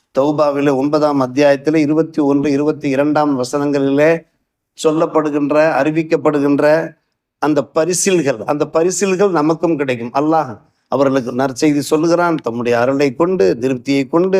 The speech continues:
சுவன பூ-, பூஞ்சோலைகளை கொண்டு அவர்களுக்கு நிரந்தர பாக்கியங்கள் இருக்கிறது. அவர்கள் என்றென்றும் நீடித்திருப்பார்கள்.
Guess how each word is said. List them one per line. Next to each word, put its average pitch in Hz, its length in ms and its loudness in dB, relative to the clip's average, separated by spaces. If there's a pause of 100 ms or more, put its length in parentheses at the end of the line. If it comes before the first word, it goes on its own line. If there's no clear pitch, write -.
(140)
சுவன 143 280 0 (120)
பூ-, 135 460 0 (120)
பூஞ்சோலைகளை 147 640 2 (120)
கொண்டு 185 260 2 (480)
அவர்களுக்கு 151 500 2
நிரந்தர 131 300 0 (120)
பாக்கியங்கள் 156 540 0
இருக்கிறது. 190 480 2
அவர்கள் 139 400 0
என்றென்றும் 143 460 0
நீடித்திருப்பார்கள். 160 880 0